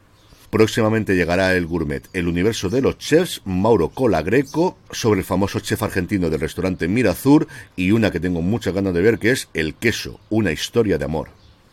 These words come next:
El canal a partir de ahora estará disponible, además de en Prime Video, en una aplicación para dispositivos ios y Android, también en la página web del servicio, y dentro de nada llegará a los dispositivos Samsung como canal dentro de las televisiones a un precio de dos euros, bueno,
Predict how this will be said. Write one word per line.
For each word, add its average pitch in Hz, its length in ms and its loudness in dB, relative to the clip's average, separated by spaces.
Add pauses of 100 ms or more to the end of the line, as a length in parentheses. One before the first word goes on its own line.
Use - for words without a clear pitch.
(120)
El 113 120 4
canal 113 240 4
a 113 60 4
partir 113 260 0
de 113 60 6
ahora 113 160 6
estará 113 180 2
disponible, 113 480 2
además 90 320 2
de 110 80 0
en 104 120 0
Prime 104 260 0
Video, 101 360 0
en 95 140 0
una 113 160 2
aplicación 101 680 -2
para 98 160 2
dispositivos 85 720 -4
ios 90 420 -2
y 101 140 0
Android, 147 400 2 (100)
también 82 400 0
en 76 80 -2
la 69 120 -6
página 76 340 -6
web 78 180 -4
del 104 140 -2
servicio, 135 580 0 (300)
y 98 80 2
dentro 117 260 4
de 110 80 6
nada 120 220 2
llegará 90 580 0
a 98 160 0
los 101 160 0
dispositivos 90 720 -6
Samsung 107 360 -4
como 85 220 -2
canal 80 320 -2 (300)
dentro 87 320 2
de 82 80 4
las 78 120 -2
televisiones 143 760 0
a 120 80 2
un 127 100 2
precio 123 340 0
de 90 200 2 (240)
dos 113 300 2
euros, 139 340 4
bueno, 65 240 -6